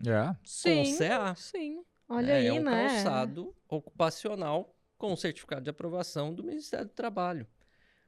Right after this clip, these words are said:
Speaker 3: Mas por quê? E esse foi um trabalho, né, que eu citei, né, do, do Odair, da equipe,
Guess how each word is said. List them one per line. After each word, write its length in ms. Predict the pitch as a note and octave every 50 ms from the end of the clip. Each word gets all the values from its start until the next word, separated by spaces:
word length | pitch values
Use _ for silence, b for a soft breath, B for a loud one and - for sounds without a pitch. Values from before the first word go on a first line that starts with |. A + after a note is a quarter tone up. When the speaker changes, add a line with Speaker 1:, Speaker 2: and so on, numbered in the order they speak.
| _
Speaker 3:
Mas 140 | - F3 E3+
por 160 | F3 - G3
quê? 160 | E3+ - - C#3
E 200 | A#2 A#2 B2+ C3
esse 180 | C3+ C3+ -
foi 120 | - D3+ C#3+
um 60 | C#3
trabalho, 420 | - E3+ E3 D3 B2+ C3 C#3 D3
né, 100 | C#3 B2
que 100 | G#2 -
eu 60 | B2
citei, 380 | - - C3 G2+ - - A#2+ C3+
né, 140 | C#3+ C#3 B2
do, 260 | A2+ B2+ B2+ A#2 G2+
do 180 | A#2 A2+ B2+ C3
Odair, 520 | B2+ B2 C3 C3 B2 A2+ A#2 B2+ D3 D#3
da 120 | D3 C#3+ C3+
equipe, 720 | B2 - - - B2 C#3+ E3+ A3+ - _ - E3+ D3+ -